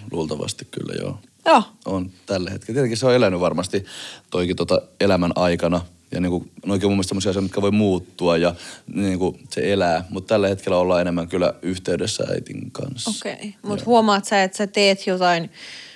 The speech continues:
Speaker 2: tai käyttäydyt tai edes, vai esimerkiksi puhut jollain tavalla, miten sun äiti?
Speaker 1: Ehkä niinku ajattelee ja käsittelee niitä fiiliksiä enemmän kuin äiti. Ja sitten tämmöisissä loogisissa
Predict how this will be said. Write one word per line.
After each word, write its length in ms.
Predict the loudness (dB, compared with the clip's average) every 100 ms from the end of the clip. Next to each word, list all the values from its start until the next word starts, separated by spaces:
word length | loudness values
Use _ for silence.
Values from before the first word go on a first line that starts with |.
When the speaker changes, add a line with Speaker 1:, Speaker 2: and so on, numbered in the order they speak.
| _ 0
Speaker 2:
tai 140 | 2
käyttäydyt 720 | 6 4 2 2 2 2 -2 2
tai 440 | 2 4 2 0
edes, 460 | 0 0 0 -4 -10 -12 -6 -4 -4 0
vai 160 | 0 2
esimerkiksi 560 | 0 0 -4 -6 -10 -2
puhut 380 | -2 -2 -4 0
jollain 320 | 2 2 2
tavalla, 360 | 2 2 0 -4 -8 _ _
miten 300 | -4 0 0
sun 340 | -2 -6 -8 -12 -16 -20 -20 -20 _ _ _ _ -20 _ _ -20 _ _
äiti? 360 | 0 0 0 -4 -4 -6 -8 -14 -20 _
Speaker 1:
Ehkä 200 | -6 -2
niinku 280 | 0 0 4
ajattelee 460 | 6 4 4 2 2
ja 40 |
käsittelee 360 | 2 -2 -2 -2
niitä 100 | 0
fiiliksiä 420 | 2 2 2 -2
enemmän 320 | -2 0 0
kuin 140 | -2 -2 2
äiti. 380 | 2 2 -2
Ja 60 | -4
sitten 260 | -4 -6 -4
tämmöisissä 600 | -2 -2 -4 0 0 0
loogisissa 720 | 2 2 2 0 -2 -2 -4